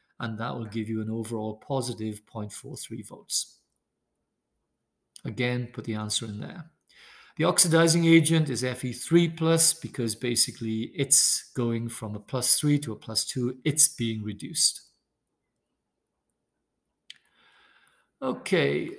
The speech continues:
uh, three unknown gases are combined in a sealed flask and allowed to reach equilibrium as shown by the equation. Will it reach a dynamic equilibrium? Let's have a look. They combined in a sealed flask. That means it's a closed system.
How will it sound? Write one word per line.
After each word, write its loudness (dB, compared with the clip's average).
uh, -2
three 2
unknown 4
gases 4
are -2
combined 0
in -2
a 0
sealed 2
flask -2
and -4
allowed 0
to -8
reach -8
equilibrium -2
as -4
shown -6
by -4
the -4
equation. -2
Will 6
it 6
reach 0
a -4
dynamic -2
equilibrium? -2
Let's -2
have -4
a -4
look. -10
They -2
combined 0
in 0
a 0
sealed 6
flask. -2
That -4
means 0
it's 0
a -16
closed 0
system. 2